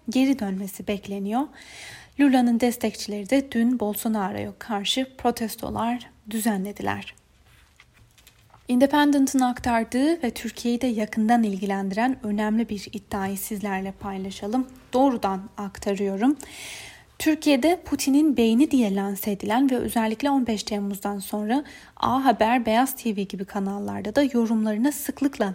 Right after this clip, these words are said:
yer verilen Avrasyacı düşünür Alexander Dugin'in yayın yönetmeni olduğu Rus milliyetçisi televizyon Tsargrad internet sitesinde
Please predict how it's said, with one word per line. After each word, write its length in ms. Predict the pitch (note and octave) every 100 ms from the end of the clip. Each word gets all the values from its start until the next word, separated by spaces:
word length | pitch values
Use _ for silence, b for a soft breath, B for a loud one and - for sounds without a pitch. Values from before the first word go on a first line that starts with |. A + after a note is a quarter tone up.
| -
yer 340 | A3 A3 G#3 G3
verilen 360 | F#3+ G#3 C4 D#4 B B B _
Avrasyacı 800 | G#3+ A3 C4 D4+ - A3 G#3 G3+ -
düşünür 340 | F#3+ G#3+ A#3+
Alexander 720 | C4+ G#3 G3+ A3 G#3 G#3+ G#3+
Dugin'in 460 | D4 C4 G#3+ G3+ F#3 _
yayın 300 | A3 G#3 G3
yönetmeni 500 | F#3+ F#3+ G3 - G3
olduğu 380 | G3 G3+ G3 D4 B B B -
Rus 200 | D4+ -
milliyetçisi 600 | B3 G3+ F#3+ F#3+ G3+ G3+
televizyon 640 | G#3+ G#3+ F#3 F3+ A3+ C4+ D4 -
Tsargrad 640 | - B3 A#3+ A#3 G#3 G3 -
internet 540 | A3+ G3+ G3+ G3 G3
sitesinde 800 | - - G#3 F#3 G3 G3 C4 D#4+